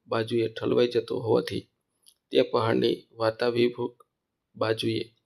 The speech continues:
ઘણો ઓછો વરસાદ આપે છે. એટલે કે પહાડની વાતાભિમુખ બાજુએ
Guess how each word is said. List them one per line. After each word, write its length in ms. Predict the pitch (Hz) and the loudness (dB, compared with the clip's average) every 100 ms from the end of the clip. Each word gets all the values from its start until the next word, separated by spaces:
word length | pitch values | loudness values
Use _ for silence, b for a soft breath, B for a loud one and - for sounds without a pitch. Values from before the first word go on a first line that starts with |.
| _ _ _ - | _ _ _ -2
ઘણો 200 | 110 - - | -2 -2 -4
ઓછો 260 | - - | -4 0
વરસાદ 340 | 127 123 120 123 | 2 2 0 0
આપે 220 | 120 123 | 0 -2
છે. 180 | 123 127 - _ _ _ _ - - | -2 -4 -6 _ _ _ _ -20 -6
એટલે 240 | - 139 | -4 0
કે 140 | 131 131 | 0 0
પહાડની 540 | - 117 117 131 117 | 2 2 4 4 4
વાતાભિમુખ 760 | 113 110 123 123 120 120 120 123 - | 2 0 -2 0 0 0 -2 -4 -6
બાજુએ 420 | 123 113 113 117 | -2 -2 -2 -4